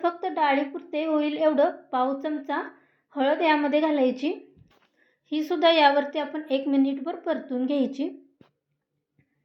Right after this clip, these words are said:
आता डाळ शिजण्यापुरतेच आपण यामध्ये तीन ते चार चमचे पाणी घालायचं. आता झाकण लावून आपण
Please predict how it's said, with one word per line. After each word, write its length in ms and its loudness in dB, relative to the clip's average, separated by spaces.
आता 240 6
डाळ 320 12
शिजण्यापुरतेच 840 0
आपण 320 0
यामध्ये 640 2
तीन 240 -6
ते 100 2
चार 380 2
चमचे 640 0
पाणी 300 2
घालायचं. 540 4
आता 180 2
झाकण 440 6
लावून 360 6
आपण 300 2